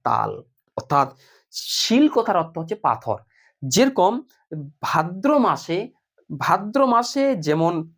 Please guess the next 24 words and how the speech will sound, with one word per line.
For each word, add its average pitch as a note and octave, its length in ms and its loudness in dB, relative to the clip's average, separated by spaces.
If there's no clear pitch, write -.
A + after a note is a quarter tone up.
তাল F3+ 460 4
পড়ে C3+ 220 0
থাকে, C3+ 560 -2
ওরকম A#3 600 4
কলিঙ্গ C4 520 4
দেশের A3 480 2
প্রজাদের F3+ 500 4
বাড়ির C#3 500 -2
যে, C3+ 160 -8
বাড়ির E3+ 320 2
যে, F3+ 140 2
আহ, D3 200 2
তোমার E3 320 0
হচ্ছে E3 180 -2
চালের F3+ 420 2
ঘর C#3+ 280 -4
ছিল, B2+ 180 -6
ওই F#3 160 2
চাল A#3 400 4
ফুটো B3 400 0
করে E3 300 0
বড় F#3+ 260 4
বড় E3+ 320 2
শিল F#3 600 -2